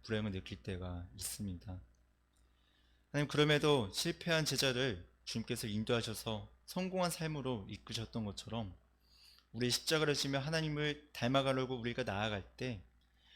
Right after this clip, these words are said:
우리의 삶이 하나님의 거울에 비춰지는 인생이 될 수 있도록 베드로의 인생 거울과 같이 하나님을 닮아가는 인생이 될 수 있도록 우리 모두를 인도하여 주시옵소서.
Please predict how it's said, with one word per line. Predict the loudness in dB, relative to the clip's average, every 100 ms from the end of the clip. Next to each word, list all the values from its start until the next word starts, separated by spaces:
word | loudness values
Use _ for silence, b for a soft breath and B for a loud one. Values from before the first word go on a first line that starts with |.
| b b
우리의 | 2 2
삶이 | 2 0 0 0 0 -4 -12 _ _ _ -6
하나님의 | -2 0 0 2 2 0
거울에 | 0 2 4 2 0
비춰지는 | -4 -4 -4 -4 -2
인생이 | 0 0 -2 -2
될 | -4
수 | -6 -10
있도록 | -12 -10 -8 -8 -12 B B B B B
베드로의 | -2 0 2 2 2
인생 | 2 0 2 0
거울과 | 2 2 2 2
같이 | 2 2 2 2 -2 -10 b b b
하나님을 | 0 2 4 4 2
닮아가는 | 2 2 2 2 0
인생이 | -2 -2 -2 -2
될 | -2
수 | -6 -8
있도록 | -10 -6 -4 -4 -6 B B B
우리 | -4
모두를 | -4 -4 -4 -4 -6 -12 b b
인도하여 | 0 2 2 2 0
주시옵소서. | -2 -2 -2 -2 -6 -10 -8 -8